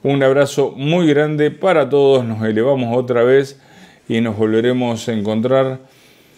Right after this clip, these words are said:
en un próximo video, dice el piloto, para que se va a meter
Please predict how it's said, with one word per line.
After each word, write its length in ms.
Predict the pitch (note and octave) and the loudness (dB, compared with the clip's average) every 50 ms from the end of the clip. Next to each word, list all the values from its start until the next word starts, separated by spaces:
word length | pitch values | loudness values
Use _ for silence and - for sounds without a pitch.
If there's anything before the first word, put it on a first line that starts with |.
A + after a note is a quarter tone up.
| _ _ _ _ _ _ | _ _ _ _ _ _
en 180 | - C#3 C3+ C#3+ | -4 -2 -2 -2
un 240 | D#3 D#3+ E3 D3 | -2 -4 -4 -8
próximo 1120 | D#3 - D3 D#3 D#3 D#3 D3 D#3 - - C3+ B2+ B2 B2 A#2+ A#2 A2+ A2 A2 G#2+ G#2+ G#2+ G#2 A2 | -6 -4 0 2 2 2 0 -2 -4 -4 -2 -2 0 0 -2 -2 -2 -2 -2 -2 -4 -4 -4 -4
video, 680 | A#2 C#3 C#3+ D#3 E3+ F#3 F3+ F3 E3+ E3+ E3 E3 E3 E3 _ _ _ _ _ _ _ _ _ _ | -2 0 0 2 2 2 2 2 2 2 0 0 -4 -10 _ _ _ _ _ _ _ _ _ _
dice 1200 | - G2+ G#2 G2+ B2+ C3+ C3 A#2+ - C3 B2 A#2 A#2+ A#2 A2+ A2+ A2 G#2+ G#2+ G#2+ G#2 G2+ G2+ F#2+ - - _ _ _ _ - | -10 -6 -4 -2 -2 -2 -2 -2 -2 0 2 2 4 4 4 4 4 2 0 0 -2 -4 -6 -8 -14 -20 _ _ _ _ -8
el 140 | C3 B2 B2 | -8 -6 -4
piloto, 580 | - F3 G3+ B3 B3 G3+ - - - - - | -4 -2 0 0 0 0 0 -2 -2 -2 -2
para 720 | - A2 G#2 G#2+ G#2 G2+ G2 G2 F#2+ F#2 F#2 F#2 F#2 G2 G#2 | -4 -2 0 0 0 0 0 0 0 0 -2 -2 -4 -4 -6
que 80 | A2 | -6
se 140 | G#2 A2 A#2+ | -4 -2 -2
va 80 | B2 B2 | 0 0
a 40 | |
meter 500 | B2 B2 A#2 A2+ A#2 C3 B2+ A#2+ A2+ G#2+ | 0 -2 -4 0 0 0 0 0 -4 -10